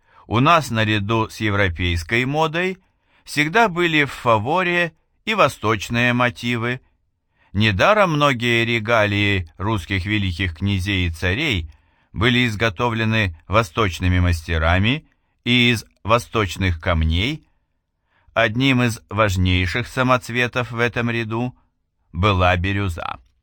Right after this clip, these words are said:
Достаточно посетить оружейную палату Московского Кремля и заглянуть в залы государственных регалий и парадного вооружения. В тысяча шестьсот четвертом году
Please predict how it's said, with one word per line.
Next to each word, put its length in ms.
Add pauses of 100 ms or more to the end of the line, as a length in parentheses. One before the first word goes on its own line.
(440)
Достаточно 720
посетить 680
оружейную 760
палату 460
Московского 720
Кремля 560 (580)
и 120
заглянуть 480
в 60
залы 420
государственных 1040
регалий 800 (440)
и 160
парадного 720
вооружения. 1000 (880)
В 80
тысяча 480
шестьсот 480
четвертом 720
году 480